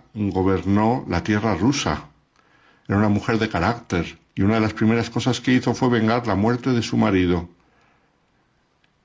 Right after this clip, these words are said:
En aquella época ella era pagana y la venganza era algo normal en ciertos ambientes y, por lo tanto, pues le pareció normal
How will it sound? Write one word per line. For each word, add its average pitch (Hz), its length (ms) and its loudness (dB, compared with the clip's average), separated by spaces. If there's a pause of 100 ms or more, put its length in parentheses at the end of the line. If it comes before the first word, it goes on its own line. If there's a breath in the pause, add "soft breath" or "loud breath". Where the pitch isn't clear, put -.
(100)
En 104 140 0
aquella 113 440 2
época 117 480 0
ella 101 280 2
era 98 180 -2
pagana 117 760 0
y 104 240 -2
la 92 120 0
venganza 104 1080 0
era 98 360 -2
algo 98 220 0
normal 101 680 0 (1080 soft breath)
en 92 160 -4
ciertos 104 440 -2
ambientes 113 640 2
y, 107 60 -4
por - 160 -4
lo 113 140 0
tanto, 104 520 -2 (320 soft breath)
pues 98 140 0
le 98 80 2
pareció 95 380 0
normal 95 520 0